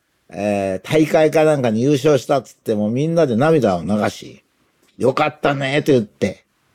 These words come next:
そして病気もして、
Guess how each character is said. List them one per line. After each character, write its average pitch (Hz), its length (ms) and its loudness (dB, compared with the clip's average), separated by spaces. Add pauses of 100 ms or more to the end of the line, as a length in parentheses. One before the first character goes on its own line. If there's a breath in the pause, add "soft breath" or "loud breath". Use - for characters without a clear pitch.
(220)
そ 175 140 -4
し - 120 -4
て 202 420 0 (580)
病 147 260 2
気 160 100 -8
も 160 160 0
し 147 100 -8
て、 165 380 0